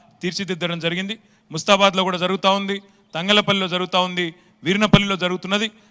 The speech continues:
రాష్ట్ర వ్యాప్తంగా ఇరవై ఆరు వేల పాఠశాలల్లో ఒకవైపు మన ఊరు, మన బడి జరుగుతూ ఉంది.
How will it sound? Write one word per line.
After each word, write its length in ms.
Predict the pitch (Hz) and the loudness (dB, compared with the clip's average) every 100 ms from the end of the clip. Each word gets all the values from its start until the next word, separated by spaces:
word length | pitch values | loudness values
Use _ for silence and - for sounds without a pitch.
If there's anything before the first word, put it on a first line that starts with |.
| _ | _
రాష్ట్ర 420 | 147 208 - 220 | 6 6 6 2
వ్యాప్తంగా 460 | 214 220 220 226 226 | 4 4 2 0 0
ఇరవై 320 | 208 214 220 | 2 2 4
ఆరు 200 | 214 214 | 6 4
వేల 180 | 208 202 | 2 -2
పాఠశాలల్లో 720 | - 202 214 214 220 233 220 - _ _ 170 | 2 0 2 0 2 2 0 -2 _ _ -8
ఒకవైపు 360 | 175 190 185 | -2 0 -2
మన 220 | 175 170 196 | -4 -2 0
ఊరు, 260 | 196 190 | 0 0
మన 180 | 175 170 | -2 -2
బడి 200 | 170 170 | -2 -2
జరుగుతూ 340 | 160 160 156 | -4 -4 -6
ఉంది. 180 | 139 123 | -6 -10